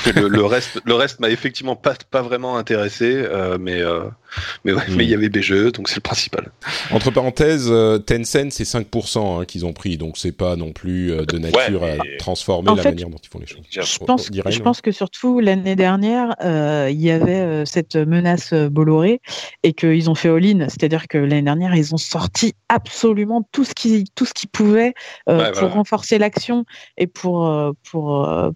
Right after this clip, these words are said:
Speaker 4: pour, euh, faire bloc contre Bolloré. Et que, bah, cette année, il s'agit de calmer un peu le jeu, euh, parce que je pense qu'il y a plus grand-chose de neuf, euh,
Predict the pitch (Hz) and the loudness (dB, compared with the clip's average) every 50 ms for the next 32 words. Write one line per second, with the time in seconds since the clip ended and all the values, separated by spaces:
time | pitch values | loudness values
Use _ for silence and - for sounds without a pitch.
0 | - - - - - 151 151 143 135 139 - - 147 - - - 165 156 151 143 | -6 -4 -2 0 2 4 4 4 4 2 0 -4 -6 -4 0 0 2 2 4 2
1 | 147 156 165 190 196 196 - 190 165 - - 170 160 160 160 160 160 170 208 254 | 2 4 2 2 2 0 0 -2 0 2 0 2 2 4 4 4 4 4 4 4
2 | 277 - - - - - - - 170 170 - 175 165 160 147 143 139 135 135 131 | 2 0 -4 -14 -20 -8 -2 0 0 2 2 2 2 2 2 2 2 2 0 0
3 | 131 135 - - - 147 139 170 214 233 214 180 - - 160 151 151 160 170 - | -2 -2 -4 0 0 2 2 4 4 4 4 2 2 2 0 0 0 -2 -4 -2
4 | - - 180 180 185 185 185 175 170 156 - 160 156 160 165 170 196 233 262 254 | 0 2 2 4 4 2 2 0 0 -2 0 0 2 2 2 2 2 2 0 0
5 | - - - - _ _ - 143 156 147 - _ _ _ _ _ _ _ _ - | -4 -12 -20 -20 _ _ -4 -2 -2 -4 -6 _ _ _ _ _ _ _ _ -20
6 | - - 170 147 135 - - - 160 151 147 147 139 - - - 170 - - - | -4 0 0 0 0 -2 -6 -6 -4 -2 -2 -2 -2 -4 -6 -8 -8 -8 -6 -4
7 | 156 147 143 139 135 - _ _ - - - 180 170 160 156 - 165 156 165 160 | -2 0 0 0 0 -4 _ _ -10 -4 -2 -2 -2 -2 0 0 0 2 2 0
8 | - - - 196 190 180 170 160 156 151 156 160 190 208 - - - 156 143 135 | 2 2 2 2 2 2 2 2 2 2 4 2 2 2 0 -2 0 2 2 2
9 | 127 127 127 127 113 78 87 101 98 95 | 2 2 2 0 0 0 0 -2 -2 -2